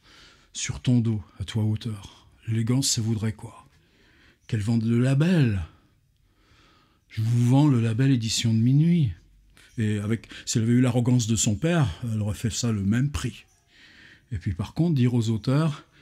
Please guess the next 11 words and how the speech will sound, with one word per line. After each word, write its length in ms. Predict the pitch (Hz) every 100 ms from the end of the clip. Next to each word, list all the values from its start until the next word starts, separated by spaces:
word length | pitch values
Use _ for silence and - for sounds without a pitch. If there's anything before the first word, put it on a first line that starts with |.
| - - _
Bon, 240 | 131 151 139 - 95 87
je 180 | 101 98
laisse 200 | 123 -
Minuit, 400 | 117 120 135 180 - - -
est-ce 140 | - -
que 100 | 117
vous 140 | 120
voulez 160 | 117 120
reprendre 340 | - - 113
vos 140 | 110 143
titres ? 380 | 143 147 -